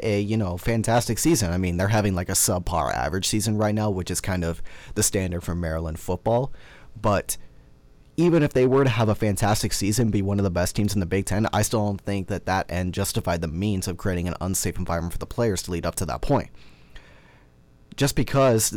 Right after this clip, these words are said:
that you're doing well during the season doesn't mean that it justifies the idea that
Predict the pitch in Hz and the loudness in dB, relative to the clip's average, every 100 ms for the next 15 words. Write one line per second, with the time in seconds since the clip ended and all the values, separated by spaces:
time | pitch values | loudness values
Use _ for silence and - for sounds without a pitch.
0 | - 110 101 92 104 98 117 120 95 92 | 0 4 4 2 0 2 4 4 4 2
1 | 92 90 117 110 101 101 120 - 135 131 | 2 4 4 4 2 2 2 4 2 4
2 | 151 139 110 110 101 98 107 107 95 90 | 2 4 4 4 2 2 2 2 0 0
3 | - 90 107 104 107 - 92 90 90 90 | -2 0 0 0 -2 -2 0 0 0 0
4 | 90 90 95 87 82 78 - | -2 0 0 0 -2 -2 -4